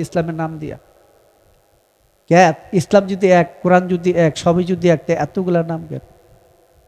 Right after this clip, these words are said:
যদি বলো তো তরিকার মধ্যে এত নাম কেন? সব তরিকার এক মতবাদ। কোনো তরিকার ফিরেরা কোনো তরিকার বিরুদ্ধে মারামারি, কাটাকাটি, ধাক্কাধাক্কি করে না, করছে? হয় নাই। আর তোমরা, তোমরা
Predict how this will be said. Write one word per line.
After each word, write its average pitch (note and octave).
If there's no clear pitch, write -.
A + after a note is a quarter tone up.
যদি F#3+
বলো F#3
তো F#3+
তরিকার G3+
মধ্যে F#3+
এত F#3
নাম F3+
কেন? D#3
সব B3
তরিকার F#3+
এক F3
মতবাদ। C3
কোনো A3
তরিকার G#3
ফিরেরা F#3+
কোনো F#3+
তরিকার F3
বিরুদ্ধে E3
মারামারি, E3
কাটাকাটি, D#3
ধাক্কাধাক্কি C#3+
করে B2
না, A#2
করছে? E3
হয় E3
নাই। A#2+
আর D3+
তোমরা, G#3
তোমরা F#3